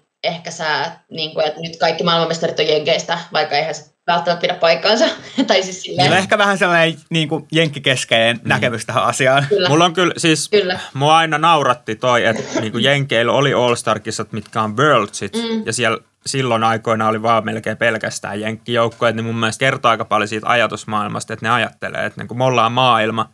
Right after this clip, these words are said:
Speaker 1: Mm.
Speaker 3: tai silleen, että me kisataan niinku maailmanmestaruudesta, vaikka <laughs> kisataan keskenään.
Speaker 1: Mm.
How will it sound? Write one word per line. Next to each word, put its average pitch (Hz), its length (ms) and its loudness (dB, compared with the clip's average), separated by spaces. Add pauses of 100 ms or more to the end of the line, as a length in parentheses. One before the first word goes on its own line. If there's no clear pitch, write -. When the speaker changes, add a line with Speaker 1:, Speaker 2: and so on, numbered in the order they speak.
(200)
Speaker 1:
Mm. 202 480 -6
Speaker 3:
tai 107 140 0
silleen, 107 220 0
että 101 100 -8
me 120 80 -2
kisataan 104 440 -4
niinku 110 120 -10
maailmanmestaruudesta, 110 1000 0
vaikka 113 260 -2 (220)
<laughs> - 200 -20
kisataan 113 420 0
keskenään. 110 540 -2
Speaker 1:
Mm. 214 160 0